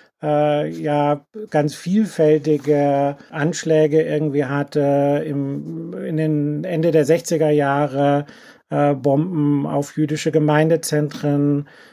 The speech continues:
ähm, neunzehnhundertzweiundsiebzig den Anschlag bei den Olympischen Sommerspielen, ähm, dann aber eben auch, äh, gegenwärtig dann an die N S U, ähm, oder eben an die Anschläge,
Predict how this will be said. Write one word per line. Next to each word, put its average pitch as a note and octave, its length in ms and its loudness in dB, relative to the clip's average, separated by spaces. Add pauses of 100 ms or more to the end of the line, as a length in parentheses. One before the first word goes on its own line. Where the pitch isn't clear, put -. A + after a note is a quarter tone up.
(180)
ähm, C#3 580 0
neunzehnhundertzweiundsiebzig D3+ 1300 0
den D#3 160 -2
Anschlag D3+ 480 -2
bei D3 140 0
den D3 160 0
Olympischen D3+ 540 0
Sommerspielen, D3 1080 0 (500)
ähm, D3 1040 0
dann C#3+ 220 2
aber D3+ 340 2
eben D3+ 200 2
auch, C#3+ 420 0
äh, D#3+ 460 -2 (160)
gegenwärtig D3 840 0
dann C#3 440 -2 (360)
an C#3+ 140 -2
die D#3 120 0
N D3+ 160 0
S D3 200 0
U, E3 540 2 (140)
ähm, C#3+ 340 0
oder D3 300 2
eben D3 480 0
an C#3+ 240 -4
die D3 100 0
Anschläge, C#3 800 -2